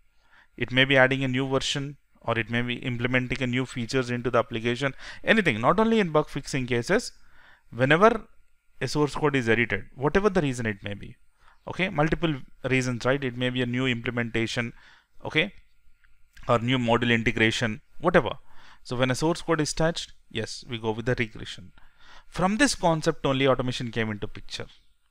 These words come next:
Regression, doing the same activity again and again. It's tedious work, isn't it? Yes. So now automation came into the picture.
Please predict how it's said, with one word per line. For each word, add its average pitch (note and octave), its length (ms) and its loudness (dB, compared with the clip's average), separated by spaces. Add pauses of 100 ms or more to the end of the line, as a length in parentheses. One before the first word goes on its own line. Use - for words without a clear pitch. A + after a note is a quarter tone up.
(680)
Regression, F3 460 2
doing E3+ 180 4
the E3+ 100 0
same E3 240 2
activity C#3+ 420 -2
again D3 260 0
and D3+ 120 0
again. D3 340 -2 (180)
It's - 240 -14
tedious D3 400 4
work, C3 260 0
isn't B2 220 -2
it? F#3 180 0 (460)
Yes. A#2 420 2 (540)
So D#3+ 500 2 (100)
now D3+ 520 4
automation C3 500 0
came G#2+ 240 -2
into G#2 160 -8
the G#2+ 80 -6
picture. - 380 -10